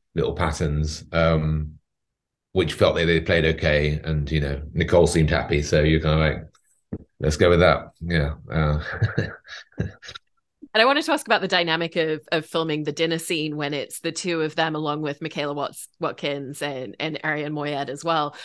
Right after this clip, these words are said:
Speaker 2: because there's so many kind of combustible elements at play for each of the, the marriages and the relationships, but also just the dynamic of the four of them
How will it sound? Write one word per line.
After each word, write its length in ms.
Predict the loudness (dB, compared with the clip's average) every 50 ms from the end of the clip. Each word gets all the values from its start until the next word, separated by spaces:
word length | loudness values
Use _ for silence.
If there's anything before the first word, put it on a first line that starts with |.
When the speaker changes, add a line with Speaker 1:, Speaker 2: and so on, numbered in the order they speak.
| -20 -8 _
Speaker 2:
because 220 | 0 0 0 4 6
there's 160 | 6 6 6
so 160 | 4 2 4
many 180 | 4 2 0 0
kind 180 | -2 -2 -2
of 100 | -2 -4
combustible 580 | -6 -8 -2 0 0 0 0 -2 -4 -4 0 2
elements 400 | 2 2 2 0 -2 -4 -6 -8
at 140 | -8 -10 -6
play 320 | -2 0 2 2 2 0
for 280 | -2 -2 -4 -4 -4 -6 -10 -16 -20 -20 _ _
each 280 | -2 -2 0 0 0 0
of 140 | 0 0 2
the, 460 | 0 0 2 0 0 -2 -4 -6 -6 -6
the 80 | -4
marriages 460 | 0 0 0 0 0 0 -2 -4 -4 -4
and 80 | -6
the 60 | -6
relationships, 760 | -6 -4 -4 -4 -4 -4 -4 -6 -6 -8 -8 -8 -8 -8 -8 -6
but 160 | -4 -2 -2
also 260 | -2 -2 -2 -2 -2
just 240 | -2 -4 -8 -6 -6
the 80 | -4
dynamic 480 | -2 -2 -2 -2 -2 -2 -4 -4 -6 -8
of 120 | -10 -8
the 80 | -8 -10
four 280 | -4 -2 -2 -2 -2 -2
of 100 | -4 -6
them 300 | -8 -8 -8 -10 -12